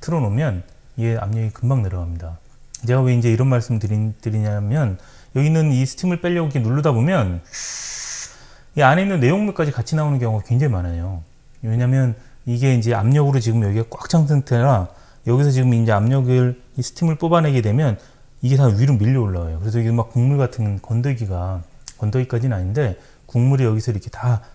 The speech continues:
양쪽으로 나오는 경우가 있거든요. 그러니까 그런 경우가 싫으신 분들은 이거를 조금 더 오래 놔두거나 아니면 이거를 찬물에다가 놓고 틀면 금방 요리할 수 있어요. 내가 막 요리 급하게 할 때,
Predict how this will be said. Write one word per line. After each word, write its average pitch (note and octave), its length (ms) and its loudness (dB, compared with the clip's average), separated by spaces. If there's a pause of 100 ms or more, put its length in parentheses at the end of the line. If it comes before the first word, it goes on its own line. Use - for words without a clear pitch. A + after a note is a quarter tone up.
(180)
양쪽으로 A2+ 360 -4
나오는 G#2 300 -4
경우가 G2 260 -6
있거든요. A#2 520 -6
그러니까 F#2+ 180 -10
그런 A2+ 220 -2
경우가 A2 560 -2 (360)
싫으신 D3+ 440 -6
분들은 G2+ 460 -2 (260)
이거를 A#2 320 -2
조금 B2+ 260 -4
더 A#2 300 -2 (420)
오래 G#2+ 220 -2
놔두거나 G2+ 760 -6 (260)
아니면 G#2 300 -6
이거를 A2 240 -6
찬물에다가 C#3 760 -6 (720)
놓고 G2 440 -8
틀면 D#3+ 580 -4
금방 A#2 440 2 (380)
요리할 G#2+ 320 -2
수 - 140 -16
있어요. F#2 280 -12
내가 A#2+ 160 -2
막 A#2+ 180 -2
요리 A2 160 -2
급하게 D3+ 320 0
할 F2+ 120 -2
때, D#2+ 260 -12